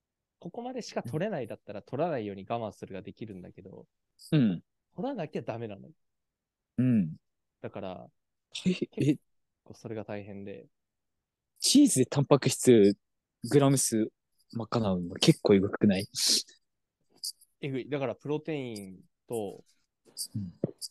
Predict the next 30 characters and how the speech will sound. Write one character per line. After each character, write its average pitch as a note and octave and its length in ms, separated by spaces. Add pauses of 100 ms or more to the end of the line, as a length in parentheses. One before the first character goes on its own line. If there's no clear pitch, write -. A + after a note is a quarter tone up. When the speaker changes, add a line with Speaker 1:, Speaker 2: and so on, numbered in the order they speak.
(580)
Speaker 1:
あ G#2+ 220
の、 F#2+ 360 (1000)
Speaker 2:
あ A2+ 180
ー、 - 40
そ - 140
っ D#3+ 40
か。 D#3+ 220
Speaker 1:
シ - 160
ー C3 40
チ G#2+ 80
キ F#2 60
ン、 - 60 (320)
オ D3 140
イ E3 80
ル E3+ 80
シ - 180
ー E3+ 60
チ - 80
キ - 60
ン A2 140
と - 60
か - 20 (120)
あ G#2 100
る A2+ 40
じ G2 80
ゃ F#2 40
ん。 - 40 (680)
Speaker 2:
う - 20
ん。 C3+ 40
う C3 40